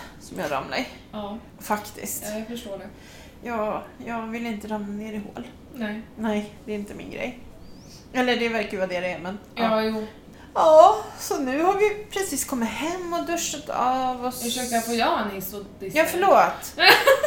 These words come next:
Speaker 1: Förlåt, jag
Speaker 2: Det är
Speaker 1: började
Speaker 2: alltid
Speaker 1: lite
Speaker 2: så här. <laughs>
Speaker 1: Men då är det din podd också. Va?
Speaker 2: Du får ju starta en egen,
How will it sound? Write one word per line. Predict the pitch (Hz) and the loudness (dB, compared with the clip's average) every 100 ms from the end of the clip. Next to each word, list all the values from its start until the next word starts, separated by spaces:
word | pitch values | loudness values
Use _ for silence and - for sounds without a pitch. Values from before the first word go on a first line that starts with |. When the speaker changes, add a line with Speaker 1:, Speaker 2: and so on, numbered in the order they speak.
| - 807 | 2 2
Speaker 1:
Förlåt, | 359 415 - | 6 6 8
jag | 302 | 10
Speaker 2:
Det | 349 | 12
är | 466 370 | 12 12
Speaker 1:
började | 349 320 381 | 12 12 10
Speaker 2:
alltid | - 311 | 4 6
Speaker 1:
lite | 415 453 415 392 | 8 8 8 10
Speaker 2:
så | |
här. | 330 311 285 359 - 523 640 762 719 440 880 494 | 12 12 10 6 4 4 4 2 0 0 -4 -8
<laughs> | - - - - - - - - - | -10 -12 -14 -16 -20 -20 -20 -20 -10
Speaker 1:
Men | 262 | 0
då | 247 | 4
är | 247 | 4
det | 240 480 | 4 -2
din | 240 | 0
podd | 240 330 | 4 4
också. | 339 165 - - - - - - - - - - | 4 -2 -4 -10 -16 -18 -20 -20 -20 -20 -16 0
Va? | 320 - - - - - - | 0 0 -12 -18 -18 -18 -10
Speaker 2:
Du | 233 | -6
får | 262 | -4
ju | |
starta | 254 226 202 190 | 0 0 0 -2
en | |
egen, | 190 180 185 208 | -2 0 0 -4